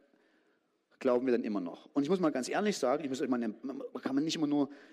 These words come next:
<clears throat> Herausforderungen machen, glauben wir dann auch noch? Ich muss mal sagen,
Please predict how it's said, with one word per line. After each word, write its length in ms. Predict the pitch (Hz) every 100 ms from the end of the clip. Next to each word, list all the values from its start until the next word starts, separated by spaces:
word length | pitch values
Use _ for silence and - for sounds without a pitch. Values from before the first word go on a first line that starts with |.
| - _ _ _
<clears throat> 0 |
Herausforderungen 1000 | - - 139 110 123 98 143 190 180 147
machen, 200 | 127 147
glauben 280 | 135 101 160
wir 60 | 220
dann 120 | 202
auch 180 | 156 165
noch? 120 | 175
Ich 60 | 147
muss 80 |
mal 100 | 147
sagen, 220 | 131 123